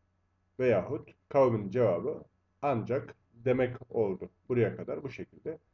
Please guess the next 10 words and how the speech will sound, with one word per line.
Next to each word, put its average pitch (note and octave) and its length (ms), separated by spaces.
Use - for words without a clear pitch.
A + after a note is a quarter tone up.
Galu A#2+ 360
kutuluhu, C#3+ 680
uktuluhu, B2 1000
onu A#2+ 320
öldürün. C#3 580
Ev D3+ 280
veyahut C3 600
harrikuhu, C3 920
onu A#2 380
yakın. B2 360